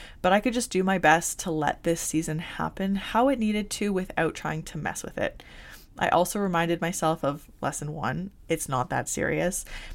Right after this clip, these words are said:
It's not the end of the world that I gained weight. It wasn't the end of the world that my pants weren't fitting.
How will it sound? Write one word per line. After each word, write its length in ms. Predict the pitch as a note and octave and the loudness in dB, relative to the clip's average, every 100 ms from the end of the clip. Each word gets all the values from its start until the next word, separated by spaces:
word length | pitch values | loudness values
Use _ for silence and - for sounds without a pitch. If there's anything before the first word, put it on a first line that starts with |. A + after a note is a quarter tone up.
| - - | -16 -2
It's 200 | A3 - | -2 4
not 180 | A3+ A#3 | 4 6
the 100 | A#3+ | 4
end 120 | A#3+ | 4
of 40 | |
the 80 | G#3+ | 4
world 280 | F3 F3 F#3+ | 8 8 8
that 120 | F3 | 4
I 80 | C#3+ | 0
gained 280 | - F2+ - | -2 -6 -2
weight. 240 | D#2 - - - | -4 -4 -10 -4
It 120 | G3+ | 0
wasn't 360 | E3+ G#3 A#3 A#3 | 6 6 6 0
the 120 | A3+ | 0
end 200 | F#3 F#3+ | 0 2
of 80 | F#3+ | 2
the 60 | |
world 340 | F3 F3+ F#3 F3 | 4 6 6 4
that 140 | E3 | 0
my 100 | F3+ | -2
pants 420 | F3 - A3+ - | -4 0 0 -2
weren't 160 | - - | -8 -8
fitting. 380 | - - C#2+ | -4 -4 -4